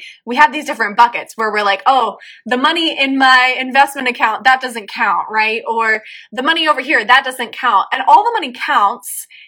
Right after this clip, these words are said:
And of course, we want our businesses to be, like, blowing up with profitable income, right? Like, of course we want that.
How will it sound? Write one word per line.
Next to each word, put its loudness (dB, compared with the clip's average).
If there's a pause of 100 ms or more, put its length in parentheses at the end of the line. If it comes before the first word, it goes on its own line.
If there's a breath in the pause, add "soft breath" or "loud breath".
(280 loud breath)
And -2
of -4
course, -4
we -6
want -2
our -6
businesses -6
to -14
be, -6
like, -6 (640)
blowing 0
up 2
with -8
profitable 0 (260 loud breath)
income, -4
right? 2
Like, 0
of -2
course 0
we -6
want -2
that. 2